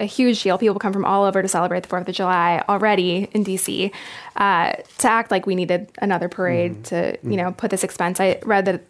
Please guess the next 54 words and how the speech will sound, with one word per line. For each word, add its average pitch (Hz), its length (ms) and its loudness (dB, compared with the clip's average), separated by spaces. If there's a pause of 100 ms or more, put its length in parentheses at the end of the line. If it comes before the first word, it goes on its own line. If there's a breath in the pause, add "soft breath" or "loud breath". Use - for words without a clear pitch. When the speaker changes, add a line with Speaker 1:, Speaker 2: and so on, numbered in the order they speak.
(120)
Speaker 1:
the 202 80 -4
Pentagon 240 440 4
spent 202 340 0
over 196 220 0
a 196 60 0
million 202 260 2
dollars 202 440 2
on 185 160 -2
the - 380 -2 (280)
aircraft 226 460 2
that 214 100 0
were 220 80 2
used. 214 580 4 (440 loud breath)
Um, 180 340 2
there 190 100 4
was 185 140 2
also 185 280 2
national 190 380 0
parks 226 380 -2
funds 214 480 2
went 208 140 0
to 226 60 0
this, 202 180 2
about 185 180 0
two 220 100 -4
point - 240 -4
five 185 180 0
million 185 300 -2
dollars 214 460 4
that 180 100 0
were 190 100 -4
from, 180 380 0 (440 loud breath)
uh, 165 360 2
you 220 80 2
know, 196 120 2
the 196 100 -2 (260)
fees 233 220 2
that 214 160 2
we 202 80 2
all 185 140 2
pay 220 220 2
when 208 120 4
we 190 100 0
go 185 80 0
to 180 80 0
a 180 60 0
national 180 320 -6
park. 214 340 2
Speaker 2:
For 123 100 4
maintenance, 104 380 2
por-, - 160 -10 (160)
park 107 160 2
Speaker 1:
Yeah. - 60 0
Speaker 2:
maintenance. 85 500 -2